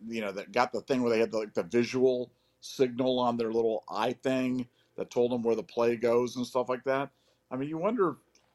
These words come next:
like, in the future, will that be a thing where they, like, they put a play out and then it, it, like, flashes you what you're supposed to do on the play, like, by, like, you know, press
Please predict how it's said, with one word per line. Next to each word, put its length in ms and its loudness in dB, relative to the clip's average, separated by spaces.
like, 180 0
in 80 2
the 80 -4
future, 260 -4
will 140 2
that 240 2
be 120 0
a 60 4
thing 460 -4
where 100 -6
they, 220 -4
like, 180 -4
they 80 0
put 240 0
a 40 2
play 320 2
out 300 2
and 140 -4
then 120 0
it, 100 -4
it, 100 -4
like, 160 -2
flashes 500 -2
you 140 -6
what 180 -2
you're 100 -10
supposed 340 -4
to 60 -6
do 240 -2
on 100 -6
the 60 -10
play, 260 -2
like, 200 -6
by, 140 -4
like, 220 -4
you 60 -4
know, 180 -6
press 380 0